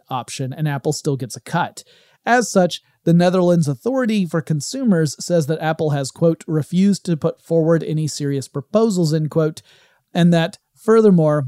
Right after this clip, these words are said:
the company appears to be fine with paying fines, even if those fines get up to fifty million euros a week for non-compliance,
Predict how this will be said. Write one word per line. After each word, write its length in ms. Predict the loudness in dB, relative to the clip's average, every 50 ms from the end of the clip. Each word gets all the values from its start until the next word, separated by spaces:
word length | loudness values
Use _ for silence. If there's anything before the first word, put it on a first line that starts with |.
| -6 -6
the 100 | -6 -2
company 360 | 0 0 0 0 -2 -2 -2
appears 360 | -2 -4 -4 -2 -2 -2 -4
to 100 | -6 -6
be 120 | -6 -6 -6
fine 420 | -2 -2 0 0 2 4 6 6
with 300 | 6 4 2 -2 -6 -12 _ _ _ _ _ _ _ _ _ _ _ _ _
paying 340 | -6 -4 -4 -4 -4 -6 -6
fines, 540 | -2 0 0 0 0 -2 -4 -10 -12 -14 -14 _ _ _ -2
even 200 | 0 2 2 2
if 100 | 0 0
those 200 | -2 -2 -2 -2
fines 300 | -4 -6 -6 -6 -6 -6
get 140 | -6 -6 -6
up 120 | -8 -10
to 140 | -10 -10 -10
fifty 420 | -10 -8 -10 -8 -6 -4 -4 -2 -2
million 400 | -2 -4 -4 -4 -4 -4 -4 -4
euros 400 | -4 -6 -6 -6 -6 -8 -6 -6
a 80 | -6
week 400 | -2 0 0 0 -2 -4 -10 -12
for 120 | -6 -6 -4
non-compliance, 1080 | -4 -4 -6 -6 -6 -6 -6 -8 -8 -4 -4 -2 -2 -2 -2 -4 -8 -12 -14 -14